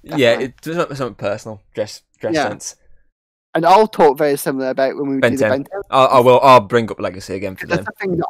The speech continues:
Speaker 2: I know exactly what we could talk about, 'cause, like, fan-wise, there's so much stuff.
Speaker 1: Yeah. Okay.
Speaker 2: Yeah.
Speaker 1: Uh, I think that sums up, uh,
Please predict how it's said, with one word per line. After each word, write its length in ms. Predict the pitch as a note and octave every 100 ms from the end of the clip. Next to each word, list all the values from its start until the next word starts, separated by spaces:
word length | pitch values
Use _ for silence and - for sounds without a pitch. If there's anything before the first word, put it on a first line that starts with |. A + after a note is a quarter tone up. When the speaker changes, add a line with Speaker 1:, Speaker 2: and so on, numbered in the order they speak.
| D3
Speaker 2:
I 140 | D3+
know 200 | D3 C#3
exactly 840 | B2+ A#2 - B2+ - B2+ A#2+ A#2+ - _ _ _ _
what 180 | A#2 A#2+
we 60 |
could 120 | B2 -
talk 240 | B2 -
about, 300 | - A2+ G2+ _ _ _ -
'cause, 220 | D3 C3+
like, 180 | C#3 - - -
fan-wise, 840 | - G3 E3 D#3 D3+ D3+ D#3+ F3+ -
there's 100 | A#2+
so 260 | - C3
much 220 | A#2+ A#2+ -
stuff. 240 | A2 -
Speaker 1:
Yeah. 440 | C3 A2+ G#2+ G#2 - _ _ - _ _ _ _ _ _ _ _ _ _ _ _ F#3 -
Okay. 260 | - C3+
Speaker 2:
Yeah. 60 | D#4+
Speaker 1:
Uh, 140 | G3+ E3+
I 560 | D#3+ _ _ _ -
think 60 | D#3
that 120 | C3
sums 220 | C#3+ A#2+
up, 100 | A#2+
uh, 280 | A#2+ A#2 A2